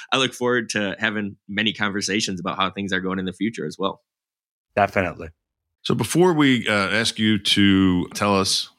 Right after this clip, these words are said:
Speaker 3: who the Tisch Center Hospitality Innovation Hub winner is, we'd like to thank you, Steve and I from the Modern Hotelier, for allowing us to be part of this.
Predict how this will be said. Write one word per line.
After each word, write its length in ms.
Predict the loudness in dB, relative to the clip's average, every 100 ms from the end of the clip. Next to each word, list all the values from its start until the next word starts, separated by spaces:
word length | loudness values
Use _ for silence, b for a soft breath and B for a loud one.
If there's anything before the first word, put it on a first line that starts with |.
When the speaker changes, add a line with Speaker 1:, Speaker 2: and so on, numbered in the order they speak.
| _
Speaker 3:
who 160 | 0 2
the 260 | 2 2
Tisch 260 | 0 0 2
Center 260 | 2 0 0
Hospitality 960 | -2 -4 -4 -2 0 2 2 0 -4 _ _ _
Innovation 520 | -2 0 2 0 0 -2
Hub 260 | -4 0
winner 280 | 0 2 2
is, 300 | 0 -2 -6 B B B B 0
we'd 180 | 2
like 200 | 2 0
to 80 | -2
thank 340 | -2 0 0 2
you, 260 | 2 2
Steve 320 | 0 2 2
and 80 | 4
I 120 | 0
from 160 | 0 0
the 40 |
Modern 300 | 2 2 0
Hotelier, 480 | -2 -2 0 0 -2
for 100 | 0
allowing 460 | 0 2 2 2 0
us 80 | -2
to 80 |
be 80 | -4
part 260 | 0 2 2
of 80 | 2
this. 240 | 2